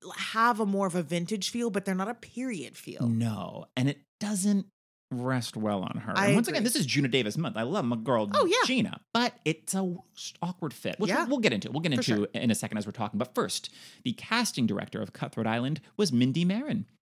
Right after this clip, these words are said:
Speaker 2: An Emmy nominee for casting the T V movie Path to War, Marin has also cast such films as Juno, Nightcrawler, Mission Impossible Fallout,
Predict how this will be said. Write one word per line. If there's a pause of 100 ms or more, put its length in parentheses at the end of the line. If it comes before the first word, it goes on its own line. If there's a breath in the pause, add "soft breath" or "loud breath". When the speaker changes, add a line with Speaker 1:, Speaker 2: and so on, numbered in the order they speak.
(120)
Speaker 2:
An
Emmy
nominee
for
casting
the
T
V
movie
Path
to
War, (220 loud breath)
Marin
has
also
cast
such
films
as
Juno,
Nightcrawler,
Mission
Impossible
Fallout,